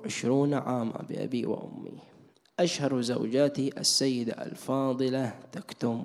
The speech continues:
وتسمى بنجمة، وتكنى بأم البنين، وهي أم الإمام الرضا سلام الله عليه. واستشهد بأبي وأمي سنة مائة وثلاثة وثمانون للهجرة في الخامس والعشرين من شهر رجب الأصب،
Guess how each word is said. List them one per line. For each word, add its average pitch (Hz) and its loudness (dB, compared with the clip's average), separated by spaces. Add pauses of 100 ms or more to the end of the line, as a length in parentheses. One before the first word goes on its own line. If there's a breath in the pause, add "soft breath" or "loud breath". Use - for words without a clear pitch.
وتسمى 127 -2
بنجمة، 117 -2
وتكنى 131 0
بأم 127 2
البنين، 127 2
وهي 123 4
أم 143 8
الإمام 139 6 (100)
الرضا 117 0 (960 loud breath)
سلام 110 2
الله 131 2
عليه. - -10 (1500 soft breath)
واستشهد 160 12
بأبي 139 10
وأمي 156 8 (960 loud breath)
سنة 127 -2
مائة 139 4
وثلاثة 123 0
وثمانون 131 0
للهجرة 131 0
في 120 -8
الخامس 120 0
والعشرين 131 0
من 113 -4
شهر 120 -2
رجب 127 0
الأصب، - 0